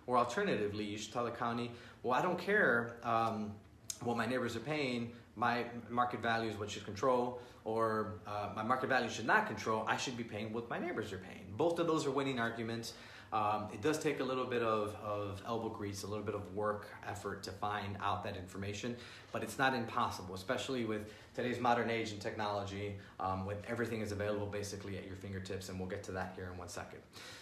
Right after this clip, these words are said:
So what have we learned today? Appealing your property taxes actually means that you're appealing the market value that the county assigns to your property, first. Second, market value that the county assigns to the property has nothing to do with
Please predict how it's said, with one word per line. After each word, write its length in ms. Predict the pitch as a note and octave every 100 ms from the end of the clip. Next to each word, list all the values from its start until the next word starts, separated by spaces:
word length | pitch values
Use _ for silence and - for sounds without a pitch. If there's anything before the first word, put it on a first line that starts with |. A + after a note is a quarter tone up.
| -
So 440 | - D3 C#3+ C#3+ - -
what 200 | C#3 E3
have 100 | D#3
we 60 |
learned 240 | D3 C3 A2+
today? 240 | G2 F#2
Appealing 540 | A2 - E3+ F3 F3 D3
your 160 | C3
property 400 | B2+ C#3+ C#3 D3
taxes 420 | C#3 C3+ B2 B2
actually 320 | A#2+ A#2 B2 A2
means 220 | A2 G#2+
that 80 | G#2+
you're 160 | G2+
appealing 320 | G2 A2+ G#2+
the 60 | G2+
market 300 | G2 G2+ G2+
value 480 | G2+ G2 G2 G2 G2 F#2+
that 140 | G2 F#2+
the 40 |
county 300 | - F#2+ F#2+
assigns 280 | F#2 F2+ E2+
to 80 | -
your 100 | F2
property, 380 | - G#2 - - - -
first. 320 | - - - - - - - -
Second, 440 | F3 E3+ C3 G#2 - - - -
market 460 | - A#2+ D#3+ F3 C#3
value 540 | C#3 C#3 C#3+ D3 C#3+ -
that 120 | -
the 60 | A#2+
county 280 | - C3 C3+
assigns 260 | B2+ B2
to 120 | - G#2+
the 60 |
property 540 | G2+ A2+ A2+ A2 A2 -
has 220 | G#2 G2+
nothing 260 | A#2 A#2 A2+
to 100 | G2+
do 160 | G#2+
with 300 | G2+ G2 G2